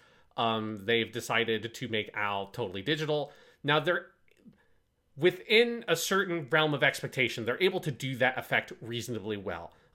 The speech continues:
Um, because Al is totally met-, like, metallic, that is, like, the kind of thing that our modern special effects can do really well, even on a lower budget. Um, so that you can do your reflections on set if you plan it properly and all that kinds of stuff.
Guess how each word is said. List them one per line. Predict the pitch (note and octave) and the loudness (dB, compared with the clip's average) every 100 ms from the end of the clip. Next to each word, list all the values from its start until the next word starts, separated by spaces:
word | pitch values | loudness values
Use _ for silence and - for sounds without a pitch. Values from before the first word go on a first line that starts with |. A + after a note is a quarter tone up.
| A#2 | -4
Um, | A2 | -4
because | B2+ - - F3+ F#3 F#3 | -6 -10 0 2 2 2
Al | C3+ C#3 D3 | 2 2 2
is | C3 - | -2 -8
totally | - C#3+ C3 | -2 -2 -2
met-, | A2+ A2+ - - | -6 -8 -10 -6
like, | B2 G#2+ | -4 -4
metallic, | A#2 - D#3 D#3 D3 - _ _ _ _ B2+ | -6 0 2 2 0 -4 _ _ _ _ -4
that | C#3+ D#3+ | 2 2
is, | E3 | 2
like, | D#3+ - | -2 -4
the | - | -6
kind | - C#3 C#3 | -2 0 0
of | D#3+ | -2
thing | D#3+ D3+ | -2 0
that | C#3+ - | 0 0
our | B2+ | 0
modern | A#2+ B2 B2 | 0 -2 -4
special | C#3 - B2 | -6 -4 -6
effects | - B2 - | -4 -4 -4
can | - A#2+ | -8 -10
do | - A#2 C3+ C3+ | -6 -4 -4 -4
really | A#2 B2 | -6 -4
well, | G#2 A2 A#2+ B2+ | -2 2 2 0
even | B2 B2 B2 | -2 -2 0
on | A2+ | 0
a | G2+ | -2
lower | G2+ G#2+ | -2 -4
budget. | F#2 G#2+ A2 F3 F3 - - _ | -4 -4 -2 -2 -4 -10 -20 _
Um, | A2+ G2+ G2 | -4 -4 -6
so | - | -6
that | B2 | -4
you | C#3 | -6
can | - A#2+ | -6 -6
do | C3 | -6
your | D#3 B2+ | -4 -4
reflections | G#2+ - A#2+ - A2+ G2 | -4 -4 -6 -6 -8 -10
on | F#2+ | -10
set | - A2+ - | -4 -4 -4
if | A2 | -8
you | G#2 | -14
plan | - G#2 G2 | -8 -6 -6
it | G2+ | -6
properly | G2+ F#2+ G2 F#2 | -8 -6 -8 -8
and | G2 | -6
all | F#2+ | -6
that | F#2+ | -6
kinds | - G#2+ G2 | -8 -10 -10
of | G#2 | -10
stuff. | - C3 | -4 -4